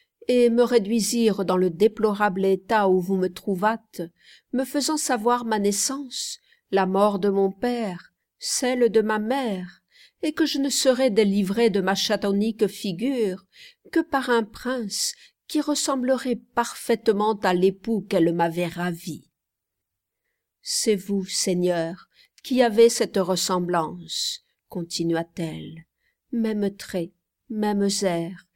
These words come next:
même son de voix. J'en fus frappée aussitôt que je vous vis. J'étais informée de tout ce qui devait arriver, et je le suis encore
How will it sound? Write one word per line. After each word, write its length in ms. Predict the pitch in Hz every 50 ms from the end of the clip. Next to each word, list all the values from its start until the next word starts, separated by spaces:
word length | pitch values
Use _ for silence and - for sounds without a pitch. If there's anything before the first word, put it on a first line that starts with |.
| _ _ _ _ _ -
même 360 | 254 240 226 208 190 180 180
son 380 | 175 - - - 190 180 180
de 140 | 175 170 185
voix. 460 | 175 175 - - 170 165 156 - - _ _ _ _ _ _ _ _ _ _ _ _ _ _ _
J'en 240 | - 254 285 277 254
fus 220 | 240 - - 247
frappée 540 | 226 - - - 220 214 - - 240 240 226
aussitôt 600 | 220 226 214 - - - 214 190 - 214 208 196
que 140 | 202 - 190
je 160 | 180 - 196
vous 220 | 180 165 180 180 175
vis. 360 | 170 175 - 170 156 156 - _ _ _ _ _ _ _ _ _ _ _ _ _ _ _ _ _ _ _ _ _ _ _
J'étais 600 | - - - 180 170 175 - 190 190 190 180 196
informée 760 | 185 185 180 - - 190 160 175 185 185 180 180 190 214 - _ _ _ _ _ -
de 120 | 214 233
tout 260 | 226 226 - 254 247
ce 160 | 240 - - 233
qui 180 | 233 - 233
devait 360 | 180 220 214 185 220 220 220
arriver, 640 | 220 202 190 190 208 208 196 185 196 220 226 254 - _ _ _ _ _ _ _ -
et 300 | - 269 262 254 254 240
je 140 | - - 277
le 160 | 254 247 233
suis 340 | 240 - - 233 226 202 214
encore 640 | 196 202 202 202 202 190 180 180 180 175 - -